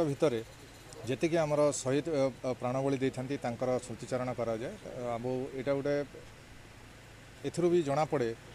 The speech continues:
ଯେ ଦେଶର ଆନ୍ତରିକ ସୁରକ୍ଷା ପାଇଁ ବି ଏବଂ ବାହ୍ୟ ସୁରକ୍ଷା ପାଇଁ ବି ପୋଲିସ ବାହିନୀ କେତେ ସଂଘର୍ଷ କରୁଛି, ତାଙ୍କର ପ୍ରାଣବଳି ଦେଉଛନ୍ତି, ସେମାନେ ମାର୍ଟିୟର ହେଉଛନ୍ତି। ଏବଂ ଏ ବର୍ଷ ଗୋଟେ ଅଲଗା ଟାଇପ୍ର ସିଚୁଏସନ୍ରେ ଆମର, ଅ, ପ୍ରାଣବଳି ଦେଇଛନ୍ତି, ଯେଉଁଟାକି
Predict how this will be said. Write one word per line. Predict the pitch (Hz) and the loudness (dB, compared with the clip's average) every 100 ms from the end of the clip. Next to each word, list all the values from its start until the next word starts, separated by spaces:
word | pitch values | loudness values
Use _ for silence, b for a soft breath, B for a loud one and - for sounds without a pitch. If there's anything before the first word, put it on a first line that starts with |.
| - - - | -18 -16 -2
ଯେ | 117 139 | 2 2
ଦେଶର | 117 131 151 156 147 | 2 0 4 4 4
ଆନ୍ତରିକ | 123 117 143 156 | 2 -2 0 0
ସୁରକ୍ଷା | - 147 151 165 | 0 -2 -2 -2
ପାଇଁ | - 165 | -2 -2
ବି | 170 | -2
ଏବଂ | 175 156 147 | -2 -2 -2
ବାହ୍ୟ | 120 110 151 | 0 0 0
ସୁରକ୍ଷା | - 139 - | 0 -2 -2
ପାଇଁ | 143 147 | 0 0
ବି | 143 | -2
ପୋଲିସ | 147 127 139 - | -2 -2 -2 0
ବାହିନୀ | 135 143 151 - - - - - - - | -4 -4 -6 -10 -16 -18 -18 -18 -18 -8
କେତେ | 135 143 | -4 -2
ସଂଘର୍ଷ | - 120 131 123 | -2 -2 -2 0
କରୁଛି, | 143 147 143 175 | -2 -2 -2 -4
ତାଙ୍କର | 135 131 | -2 -2
ପ୍ରାଣବଳି | 120 120 131 135 | -2 -2 0 0
ଦେଉଛନ୍ତି, | 131 131 120 131 156 156 | 0 -2 -4 -6 -8 -8
ସେମାନେ | 123 120 | -6 -4
ମାର୍ଟିୟର | 117 117 147 | -2 2 4
ହେଉଛନ୍ତି। | 127 120 131 165 - - - - - - - - - | 4 0 -4 -8 -10 -12 -12 -12 -12 -16 -16 -16 -4
ଏବଂ | 143 160 170 | 4 4 6
ଏ | 160 | 6
ବର୍ଷ | 175 - | 6 6
ଗୋଟେ | 185 185 | 6 8
ଅଲଗା | 160 160 185 | 8 10 10
ଟାଇପ୍ର | 175 175 180 175 170 156 | 10 8 8 8 8 6
ସିଚୁଏସନ୍ରେ | 143 - 156 - 151 151 151 | 2 2 2 2 2 4 6
ଆମର, | 139 139 | 6 6
ଅ, | 139 139 123 127 123 | 6 6 2 0 0
ପ୍ରାଣବଳି | 131 131 131 131 | 0 2 2 2
ଦେଇଛନ୍ତି, | 127 120 123 127 | 2 0 -2 -2
ଯେଉଁଟାକି | 123 117 117 127 127 | 0 0 0 2 0